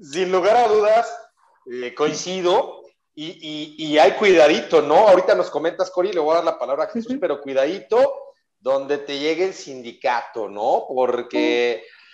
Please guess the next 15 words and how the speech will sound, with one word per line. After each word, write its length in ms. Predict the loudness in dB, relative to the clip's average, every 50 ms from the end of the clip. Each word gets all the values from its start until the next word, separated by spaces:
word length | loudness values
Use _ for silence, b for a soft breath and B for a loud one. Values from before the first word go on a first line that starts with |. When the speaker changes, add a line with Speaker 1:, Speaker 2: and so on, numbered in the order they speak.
| b b b b b _ _
Speaker 1:
aguas 840 | 4 6 8 10 10 10 10 10 10 10 10 10 8 6 0 -2 -4
si 200 | -4 -4 -4 -2
no 140 | 2 2 2
están 260 | 2 2 0 -2 -2
asegurados, 840 | -2 -2 -4 -4 -2 0 2 4 6 6 6 6 6 4 2 0 -4 -2
aguas 680 | 0 2 4 4 4 4 4 4 4 4 4 2 -4 -10
si, 80 | -16 -20 -20 _
si 200 | -20 -20 -20 -16
por 200 | -10 -4 -2 -2
ahí 160 | 0 0 -2
no 100 | -4 -6
hici-, 220 | -8 -8 -10 -14 -14
hiciste 360 | -14 -14 -14 -12 -4 0 0
algo 160 | 2 2 0
incorrecto, 880 | -2 0 0 0 2 2 2 2 2 0 0 4 4 4 4 2 0